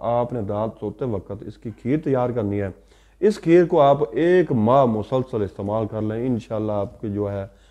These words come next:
आपका एक रात में बार बार हम बिस्तरी करने को जी चाहेगा। आप ज़रूरत महसूस करेंगे कि आप बार बार हम बिस्तरी करें। इंशाअल्लाह मुझे उम्मी-, पूरी उम्मीद है कि आप इस नुस्खा को इस्तेमाल करेंगे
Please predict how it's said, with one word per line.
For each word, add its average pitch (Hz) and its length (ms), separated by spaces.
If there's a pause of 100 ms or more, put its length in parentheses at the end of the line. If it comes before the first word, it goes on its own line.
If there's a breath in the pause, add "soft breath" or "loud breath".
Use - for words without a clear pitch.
(160 soft breath)
आपका 113 460 (140)
एक 143 240
रात 101 220
में 107 240
बार 120 260
बार 107 240
हम 101 220
बिस्तरी 104 280
करने 98 280
को 117 200 (360 soft breath)
जी 101 280
चाहेगा। 90 460 (420 soft breath)
आप 113 280
ज़रूरत 104 360
महसूस 110 420
करेंगे 104 360
कि 110 120
आप 101 340 (140)
बार 104 260
बार 95 220
हम 92 180
बिस्तरी 92 320
करें। 90 260 (480 soft breath)
इंशाअल्लाह 127 960
मुझे 104 180
उम्मी-, 101 200
पूरी 120 260
उम्मीद 113 340
है 104 140
कि 98 120
आप 95 380 (200)
इस - 140
नुस्खा 98 260
को 98 120
इस्तेमाल 98 380
करेंगे 107 480